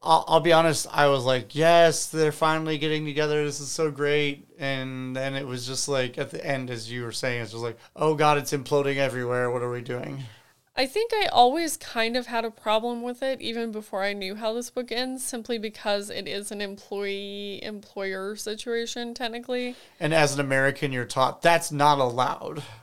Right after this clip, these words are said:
Speaker 2: Well, also, there is a power imbalance there, so, like,
Speaker 1: But she's not necessarily an employee of the company. She's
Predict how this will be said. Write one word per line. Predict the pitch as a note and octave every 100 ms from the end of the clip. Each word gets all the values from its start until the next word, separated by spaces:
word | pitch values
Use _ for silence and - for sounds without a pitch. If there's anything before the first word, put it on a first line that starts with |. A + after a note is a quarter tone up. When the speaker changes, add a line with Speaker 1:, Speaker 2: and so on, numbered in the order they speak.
| -
Speaker 2:
Well, | A3+ A#3+ A#3 A3 - - _ -
also, | A3 A3+ - A3+ G#3 G#3
there | G3+ G#3
is | G#3 G#3
a | F#3+
power | - - G3+ G#3+ B3
imbalance | - B3 B3 B3 B3+ B3 B3
there, | C4 C4 C4 C4
so, | B3+ - G#3+ G3+
like, | F#3+ - G#2+ - _ _ _
Speaker 1:
But | D3+
she's | F3+ F3+
not | A3 A3+ E3+
necessarily | F3+ E3+ - E3+ D3+ C#3+
an | C#3+
employee | C3+ B2 - D#3 D3
of | C3 A#2
the |
company. | A#2 - D3+ C#3 B2 B2
She's | - B2+ A#2 - -